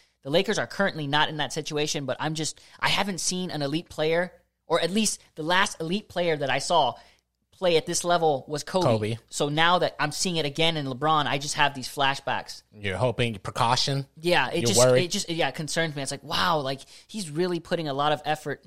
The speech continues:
Speaker 1: really early on to this season.
Speaker 2: And I, but to, for me, I don't know if it's just me or if you guys see it as well. I really think he's redlining for himself. You know, with all this talk of M V P-ness and everything, and is,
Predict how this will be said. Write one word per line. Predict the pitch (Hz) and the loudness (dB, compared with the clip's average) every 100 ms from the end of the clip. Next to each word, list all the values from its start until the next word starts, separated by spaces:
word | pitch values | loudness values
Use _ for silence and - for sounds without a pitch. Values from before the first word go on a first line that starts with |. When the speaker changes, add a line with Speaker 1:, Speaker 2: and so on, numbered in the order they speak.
| 135 _ | -20 _
Speaker 1:
really | 175 156 170 175 170 156 | -4 2 2 2 0 2
early | 160 151 | 2 2
on | 143 | -2
to | 143 | -4
this | 127 - | -8 -4
season. | - 151 120 101 - 151 | -4 -4 -6 -10 -6 0
Speaker 2:
And | 151 | 0
I, | 131 | 2
but | 165 151 | 0 0
to, | 151 | -4
for | 127 147 | -2 0
me, | 147 190 226 | 2 4 4
I | 117 147 | 4 4
don't | |
know | 156 | 4
if | 156 | 2
it's | 143 - | 0 2
just | 156 - | 0 0
me | 147 156 | 0 2
or | 143 | 2
if | - | 2
you | 131 | 2
guys | 131 139 139 | 6 6 6
see | 147 | 2
it | 131 | 2
as | 110 | 4
well. | 107 123 135 | 8 10 10
I | 113 | 8
really | 143 185 165 | 6 6 2
think | 165 147 | 0 -2
he's | 147 101 | -4 4
redlining | 123 135 127 131 120 - | 4 6 4 2 0 -2
for | 117 127 113 | 4 4 4
himself. | 110 95 - 113 85 - - _ _ _ _ _ _ _ _ _ | 0 -2 2 2 2 -4 -16 _ _ _ _ _ _ _ _ _
You | 101 117 | -2 2
know, | 117 | 4
with | 117 104 | 2 2
all | 117 127 | 4 4
this | 123 - | 4 0
talk | - 120 120 - | 4 6 6 4
of | 98 101 - | -2 -4 -4
M | 127 120 | -2 0
V | 120 | -2
P-ness | - 135 120 120 117 120 - | -4 -2 0 2 2 2 2
and | 120 | 4
everything, | 117 120 - 117 113 | 4 2 0 2 2
and | 107 | 2
is, | 107 | -2